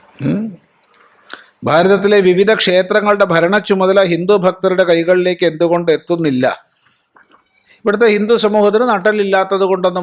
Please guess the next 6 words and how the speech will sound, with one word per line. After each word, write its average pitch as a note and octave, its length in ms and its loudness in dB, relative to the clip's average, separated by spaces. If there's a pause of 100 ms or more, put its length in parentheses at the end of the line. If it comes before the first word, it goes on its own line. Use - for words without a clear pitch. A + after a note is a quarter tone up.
മാത്രമാണ് F3 520 0
മറുപടി. D3 400 0 (220)
ഏതായാലും E3+ 520 2 (2250)
ഇപ്പോ F#3+ 300 2 (1120)
നമ്മുടെ F3+ 380 0 (2000)
പ്രധാനമന്ത്രിയായിട്ടിരിക്കുന്നത് F#3 1500 2